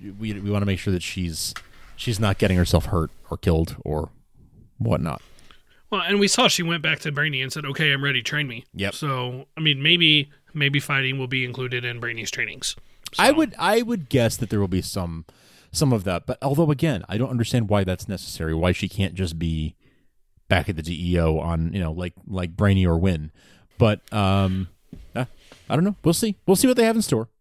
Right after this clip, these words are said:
Speaker 2: You know what? The reason they don't put her at the D E O is General Haley.
Speaker 1: Uh, yes. That, very true. Very true.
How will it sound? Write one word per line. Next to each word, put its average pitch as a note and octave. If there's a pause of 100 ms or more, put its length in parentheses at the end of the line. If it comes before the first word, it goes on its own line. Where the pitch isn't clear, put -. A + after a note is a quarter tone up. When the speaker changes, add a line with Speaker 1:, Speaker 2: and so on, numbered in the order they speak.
(1040)
Speaker 2:
You F#3+
know G3
what? F3+
The E3
reason F3
they D#3
don't D3+
put D#3+
her D3+
at C#3+
the D3
D D3
E C#3
O D#3
is C#3+
General B2+
Haley. A#2 (1160)
Speaker 1:
Uh, D#3+
yes. - (200)
That, C#3
very C#3
true. - (240)
Very C#3+
true. -